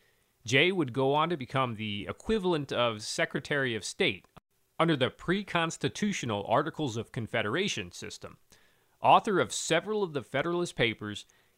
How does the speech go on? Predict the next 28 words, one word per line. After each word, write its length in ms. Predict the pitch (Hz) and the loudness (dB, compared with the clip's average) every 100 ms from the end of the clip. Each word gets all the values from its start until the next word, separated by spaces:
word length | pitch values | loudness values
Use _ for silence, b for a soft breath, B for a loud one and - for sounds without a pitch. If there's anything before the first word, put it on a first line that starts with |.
| b | b
and 380 | 127 160 180 180 | 0 2 2 2
then 300 | 131 127 165 | 2 2 -2
first 400 | - 143 185 - | -4 -4 -4 -8
Chief 320 | - 165 - | -10 -10 -6
Justice 480 | - 101 - 123 - | -2 -2 -2 -10 -10
of 80 | 120 | -8
the 100 | 110 | -8
U 240 | 101 98 | -4 -2
S 100 | 98 | -2
Supreme 420 | - 117 135 123 | -4 -8 -6 -6
Court. 380 | - 202 101 - _ _ _ _ _ _ | 2 4 4 2 _ _ _ _ _ _
But 320 | 131 135 202 170 | 2 4 4 0
U 220 | 170 220 | 2 2
S 180 | 240 214 | 0 -2
intelligence 640 | 208 180 170 180 190 185 | -2 0 0 0 -4 -2
agencies 720 | 135 135 131 - 120 101 - - - | -2 -2 -6 -8 -10 -10 -12 -16 -8
today 640 | 127 180 202 110 107 156 b b b b b | 0 2 2 2 0 -2 b b b b b
also 480 | 160 269 - 185 - | 2 2 4 2 2
credit 400 | - 131 107 92 | 0 -2 -2 -2
John 320 | 123 113 101 | 0 0 0
Jay 420 | 101 104 123 160 | -4 -4 -4 -4
as 360 | 113 110 123 - | -4 -4 -4 -8
the 240 | 113 107 | -8 -8
founding 640 | - - 135 185 208 208 208 | -6 0 2 2 -4 -6 -6
father 640 | - 170 98 87 - 98 _ | 2 6 6 2 -10 -18 _
of 180 | 107 101 | -4 -2
American 640 | 92 98 131 147 196 165 | -4 -2 -4 -4 -6 -8
counterintelligence. 1300 | - - 143 156 165 156 151 127 147 123 98 - - | -6 -4 -2 -2 -4 -4 -4 -2 0 -2 -6 -14 -16